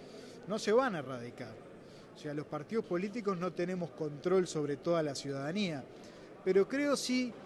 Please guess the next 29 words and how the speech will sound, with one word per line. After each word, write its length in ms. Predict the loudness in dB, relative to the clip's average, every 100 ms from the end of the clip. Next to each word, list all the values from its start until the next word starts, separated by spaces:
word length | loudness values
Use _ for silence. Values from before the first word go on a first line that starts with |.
| -14 -16 -16 -4
que 100 | 2
lo 120 | 4
más 140 | 4 4
significativo 880 | 2 0 0 2 0 0 0 4 4
es 140 | 4
el 120 | 0 0
mensaje 720 | -2 -4 0 2 2 -2 -4
que 120 | -2
le 60 | -2
estamos 340 | 0 0 2
dando 360 | 2 2 2 2
a 60 |
la 100 | 2
sociedad, 520 | -2 -4 -2 -2 -2 -6 -14 -16 -16 -14 -6
el 120 | -2
mensaje 400 | 0 0 0 2
que 80 | -2
está 180 | 2 2
dando 340 | 2 4 4
el 120 | 4
sistema 400 | 0 0 2 2
político 460 | 0 0 2 0 0
uruguayo. 500 | 4 6 6 4 -6 -8 -14 -14 -14 -12 -4
En 140 | 0
muy 140 | 2 2
pocos 280 | 0 -2
países 440 | 0 2 2 2 0
del 140 | 0
mundo 440 | 0 2 2 -2